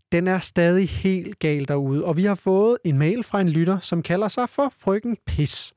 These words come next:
Hun skriver, "Hej Martin og det smukke R-hold. Jeg er kommet i et dilemma.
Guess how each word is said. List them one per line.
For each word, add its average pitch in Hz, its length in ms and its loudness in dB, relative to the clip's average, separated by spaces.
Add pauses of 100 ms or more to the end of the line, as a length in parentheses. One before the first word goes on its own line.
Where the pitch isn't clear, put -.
(140)
Hun 190 180 0
skriver, 135 340 -2 (720)
"Hej 196 160 -4
Martin 185 440 -2
og 156 140 -2
det 143 100 -2
smukke 139 540 -2 (140)
R-hold. 131 440 -4 (720)
Jeg 139 100 0
er 175 40 -4
kommet 185 260 -2
i - 20 -2
et 196 100 -8
dilemma. 135 320 0